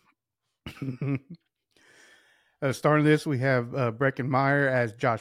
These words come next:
Parker, Sean William Scott as E L, Paolo,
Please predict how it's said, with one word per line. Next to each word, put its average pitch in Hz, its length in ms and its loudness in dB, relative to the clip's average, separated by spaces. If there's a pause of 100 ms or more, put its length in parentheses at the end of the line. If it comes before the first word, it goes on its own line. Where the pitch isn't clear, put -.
Parker, 170 500 -2
Sean 135 280 -2
William 127 220 -2
Scott 151 420 0 (100)
as 117 360 -8
E 147 160 -8
L, 151 380 -2 (960)
Paolo, 131 500 2